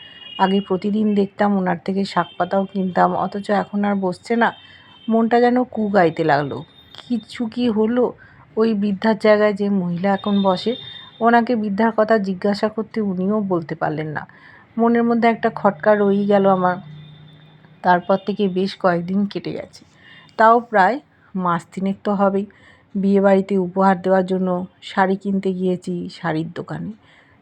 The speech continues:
শাড়ি কিনতে গিয়ে শাড়ির দোকানে দেখা রমেশদার সাথে। রমেশদা বাজারে মাছ বিক্রি করতো। বাজারে গেলে রমেশদা ছাড়া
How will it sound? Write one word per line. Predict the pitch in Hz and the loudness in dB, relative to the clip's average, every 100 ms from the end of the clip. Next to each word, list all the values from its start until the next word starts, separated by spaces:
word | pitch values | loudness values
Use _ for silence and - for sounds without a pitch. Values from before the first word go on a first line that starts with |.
| _ | _
শাড়ি | - 214 220 | 0 0 0
কিনতে | 233 247 247 | -2 -2 -2
গিয়ে | 214 196 202 262 - - | -2 0 0 -2 -8 -6
শাড়ির | - 196 196 | 0 2 2
দোকানে | 190 196 196 180 | -2 -2 0 0
দেখা | 175 165 156 160 208 - - | 0 0 0 -2 -2 -6 -8
রমেশদার | 185 165 160 160 156 185 | 0 2 2 -4 -2 -2
সাথে। | 202 - - - - _ _ - - _ | -2 -6 -10 -12 -20 _ _ -20 -20 _
রমেশদা | 196 202 226 233 240 | 2 2 2 2 2
বাজারে | 226 190 180 180 220 254 _ _ | 4 4 2 -2 -2 -8 _ _
মাছ | 196 185 165 175 | -2 2 2 2
বিক্রি | 180 202 - 220 | -4 -6 -6 -8
করতো। | 170 120 - - - _ 202 | -6 -8 -8 -12 -12 _ -2
বাজারে | 180 170 180 185 | 2 2 2 0
গেলে | 196 196 190 | 0 0 0
রমেশদা | 165 170 170 185 | 0 -2 -6 -4
ছাড়া | 185 196 175 | -2 0 0